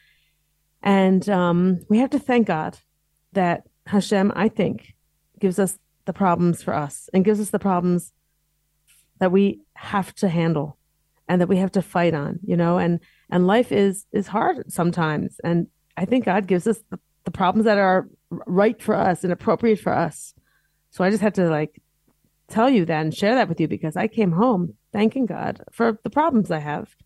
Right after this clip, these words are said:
Um, and that's my opening to all of you today. I'm gonna bring on our guest. Our guest today is Martin Sinkoff,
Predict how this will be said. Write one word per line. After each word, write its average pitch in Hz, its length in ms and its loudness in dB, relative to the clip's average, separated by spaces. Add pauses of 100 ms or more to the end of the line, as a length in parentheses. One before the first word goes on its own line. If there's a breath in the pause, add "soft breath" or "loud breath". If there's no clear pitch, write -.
(760)
Um, 160 560 0 (920)
and 185 100 4
that's 185 380 0
my 160 320 2 (100)
opening 175 680 0
to 180 80 -4
all 156 160 0
of 156 120 -4
you 165 80 -4
today. 202 500 0 (460 soft breath)
I'm 185 120 2
gonna 196 300 2
bring 226 300 2
on 196 260 2
our 180 160 0
guest. 220 580 0 (380 soft breath)
Our 185 100 -2
guest 208 300 0
today 190 260 0
is 165 120 0
Martin 196 340 2
Sinkoff, 175 800 -2